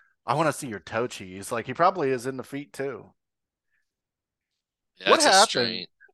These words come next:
Speaker 1: What happened to you as a child to be sexually aroused by some of this stuff?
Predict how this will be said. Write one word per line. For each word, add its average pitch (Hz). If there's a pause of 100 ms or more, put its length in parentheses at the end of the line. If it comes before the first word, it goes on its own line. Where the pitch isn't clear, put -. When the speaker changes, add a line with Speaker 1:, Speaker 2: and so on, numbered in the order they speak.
(120)
Speaker 1:
What 226
happened 214
to 143
you 131
as 110
a 104
child 95 (720)
to 139
be 123
sexually 143
aroused 101
by 95
some 98
of 92
this 92
stuff? -